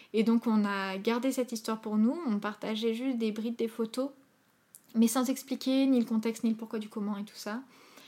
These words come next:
Et, euh, finalement, on s'est dit, allez, faut, faut vraiment quand même qu'on,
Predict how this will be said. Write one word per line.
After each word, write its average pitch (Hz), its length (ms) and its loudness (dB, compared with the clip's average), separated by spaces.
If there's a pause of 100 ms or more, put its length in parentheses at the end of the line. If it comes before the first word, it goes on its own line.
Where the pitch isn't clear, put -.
(540)
Et, 214 240 8
euh, 196 540 -2
finalement, 214 600 2
on 233 60 2
s'est 214 180 -4
dit, 208 260 -4
allez, 208 260 -4
faut, - 180 -16 (180)
faut 220 80 -14
vraiment 254 300 -6
quand 220 100 -8
même 196 200 -10
qu'on, 214 160 -10